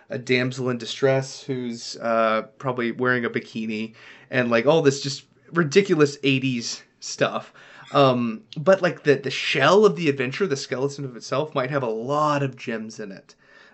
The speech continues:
Um, and so whether I'm u-, whatever module I'm using, I like to have a skeleton just to give me that, uh, guide, the, the, the guideposts to, to work within. And then once I have that, I can in-, insert whatever I want.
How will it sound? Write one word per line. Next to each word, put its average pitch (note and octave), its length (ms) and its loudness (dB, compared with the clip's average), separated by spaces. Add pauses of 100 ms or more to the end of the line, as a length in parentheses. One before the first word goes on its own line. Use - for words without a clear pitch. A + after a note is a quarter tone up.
(140)
Um, B2+ 500 0
and D#3 140 -4
so D#3 300 6
whether F3+ 400 4
I'm E3 120 2
u-, E3 160 -8
whatever E3+ 340 2
module C#3+ 360 2
I'm A#2 80 -2
using, B2 280 -4
I A#2 60 -2
like C3+ 280 0
to D3 80 -8
have C3 160 -2
a A2+ 40 -10
skeleton A#2 800 -8 (520)
just - 200 -10
to C#3 80 -2
give C3+ 380 -2
me C3+ 180 -2
that, G#2+ 460 -4 (100)
uh, C2+ 520 -18 (160)
guide, A2+ 560 2
the, C3+ 120 -4
the, C#3+ 180 4
the C3+ 120 -2
guideposts C3+ 680 0
to, C3+ 160 0
to C3 140 -10
work A#2+ 240 -6
within. G2+ 420 -8 (280)
And C#3+ 80 -6
then D#3 120 0
once F3+ 180 0
I C#3+ 80 8
have D#3+ 320 0
that, B2 220 4
I B2 120 0
can A#2 440 -6
in-, C3 220 -4
insert C3 440 -2
whatever A2 300 -6
I F#2 40 -14
want. G#2+ 500 -16